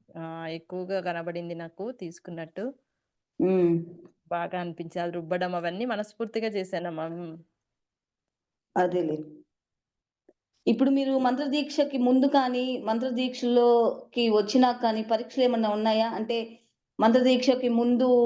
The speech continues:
Speaker 2: కొన్ని పరీక్షలు ఆ టైంకి మనకేదన్నా సమకూరకపోవటం, నవరాత్రులు చేయటానికి ముందు కొన్ని వస్తువులు దొరకపోవటం గానీ, చేసే మీరన్నారు జూడండి.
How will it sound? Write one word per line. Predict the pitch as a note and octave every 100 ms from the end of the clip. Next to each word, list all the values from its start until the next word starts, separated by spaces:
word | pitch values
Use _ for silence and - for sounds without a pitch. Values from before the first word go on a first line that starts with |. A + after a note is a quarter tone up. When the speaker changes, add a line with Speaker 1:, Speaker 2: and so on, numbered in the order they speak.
| A#3
Speaker 2:
కొన్ని | A#3 A3+
పరీక్షలు | A#3 A3 A3+ A#3+ A3 G#3 - -
ఆ | G3+
టైంకి | B3 A3 A#3 A3+
మనకేదన్నా | A3 G#3 A3 A3 G#3+
సమకూరకపోవటం, | G#3+ B3+ A3+ A#3 A3+ A3+ G#3+ G#3 G#3 G#3+ G#3+ - _ _ _ _ -
నవరాత్రులు | G#3 A3+ A3+ A3 G#3+
చేయటానికి | A3+ G3+ G#3 G#3 G3
ముందు | G3+ G#3 G3+
కొన్ని | G#3+ G#3
వస్తువులు | G3 G#3 B3 A3+ G#3+
దొరకపోవటం | G3 G3 G3 G3+ G3+ G3
గానీ, | G3 G3 G3 G3+ -
చేసే | - A#3 A#3 A3
మీరన్నారు | A3 A3 A3 A#3+ A3
జూడండి. | A3 G#3+ F#3+